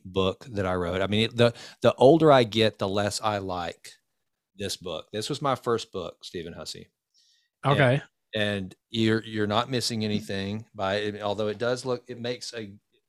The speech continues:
Speaker 1: makes your toilet look a lot better if you have your,
Speaker 2: <laughs>
Speaker 1: it, or your loo, and if you put it in the loo and have it sitting there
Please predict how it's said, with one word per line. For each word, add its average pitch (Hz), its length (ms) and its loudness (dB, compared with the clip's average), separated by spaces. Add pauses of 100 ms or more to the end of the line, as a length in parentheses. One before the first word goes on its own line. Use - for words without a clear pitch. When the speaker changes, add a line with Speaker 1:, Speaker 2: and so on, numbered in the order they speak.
(340)
Speaker 1:
makes 175 200 2
your 156 80 4
toilet 127 440 6
look 110 120 -4
a 107 60 0
lot 107 260 4
better 113 380 2 (180)
if - 140 -8
you 107 80 -2
have 107 220 0
your, 101 280 -2
Speaker 2:
<laughs> - 180 0 (560)
Speaker 1:
it, 131 120 -6 (120)
or 120 240 4
your 120 160 2
loo, 113 380 6 (180)
and 127 300 0
if 123 100 -2
you 117 60 -2
put 135 140 4
it 147 40 6
in 147 80 4
the 175 80 6
loo 127 400 4 (280)
and - 100 0
have 120 120 4
it 123 80 2
sitting 123 380 4
there 101 340 -4